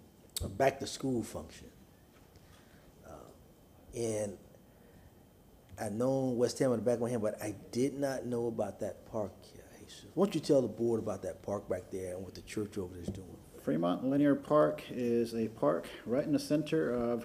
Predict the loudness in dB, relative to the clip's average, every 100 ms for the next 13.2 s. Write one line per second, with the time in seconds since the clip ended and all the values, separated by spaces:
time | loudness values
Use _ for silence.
0 | -6 -2 -2 0 -2 -2 -2 -4 -12 -18
1 | -8 -4 -4 -6 -6 -2 -2 -2 -4 0
2 | 0 2 2 4 4 6 6 4 0 -6
3 | -20 -20 -20 -12 -8 2 4 4 2 4
4 | 6 6 4 -6 -16 -20 -20 -16 -14 4
5 | 6 6 4 2 4 8 8 8 6 4
6 | 2 0 0 0 -2 -8 -2 0 2 2
7 | 2 2 0 0 0 -2 -2 -2 -2 -4
8 | -4 -2 -2 -2 -6 -4 -4 -2 -2 -2
9 | -2 -2 0 0 -2 -4 -4 -6 -8 -8
10 | -6 -4 -6 -16 -20 -20 -18 -8 -4 -4
11 | -4 -2 -2 0 0 -2 0 2 2 0
12 | -12 -18 -12 -8 -4 -2 -2 -2 -2 -2
13 | -2 -4